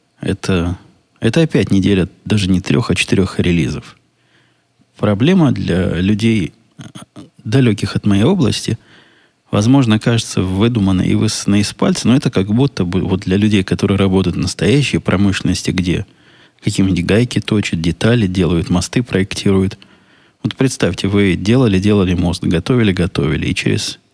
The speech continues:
неделю вам нужно представить не только этот мост, но и его предыдущие три версии, потому что заказчику все три или все четыре надо. В нашей ситуации это несколько сложнее, потому что мы представляем систему разным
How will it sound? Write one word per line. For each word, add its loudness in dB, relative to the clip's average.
неделю 2
вам 0
нужно 2
представить -2
не 0
только 2
этот 0
мост, -2
но 2
и 2
его 0
предыдущие 0
три -2
версии, -2
потому 2
что 0
заказчику -2
все -2
три 2
или 0
все -2
четыре -2
надо. -4
В 0
нашей 4
ситуации 2
это 2
несколько 0
сложнее, 2
потому 2
что -2
мы 2
представляем 0
систему 0
разным 0